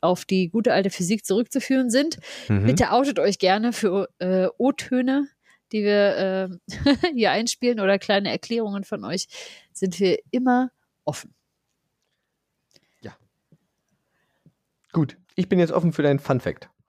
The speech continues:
Speaker 1: Ja, sehr gut. Ich musste kurz mal einen Zwischengähner machen. Ah ja, ja, es ist erst Mittwoch, aber ich bin schon wieder müde wie Montagmorgen. <laughs> Ähm, okay, ich glaube, es ist, ähm, sehr einfach.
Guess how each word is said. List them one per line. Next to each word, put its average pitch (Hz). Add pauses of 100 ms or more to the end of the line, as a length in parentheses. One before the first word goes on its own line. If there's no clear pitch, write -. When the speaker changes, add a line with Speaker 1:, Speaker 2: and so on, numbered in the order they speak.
(180)
Speaker 1:
Ja, 180
sehr 180
gut. 151
Ich 220
musste 214
kurz 202
mal 185
einen 165
Zwischengähner 165
machen. 160 (1160)
Ah 170
ja, 156
ja, 143
es 139
ist 160
erst -
Mittwoch, 165
aber 127
ich 147
bin 151
schon 147
wieder 143
müde 185
wie 160 (420)
Montagmorgen. 151 (360)
<laughs> 285 (1800)
Ähm, 214
okay, 214 (100)
ich 208
glaube, 262
es 254
ist, -
ähm, 220 (300)
sehr 160
einfach. 233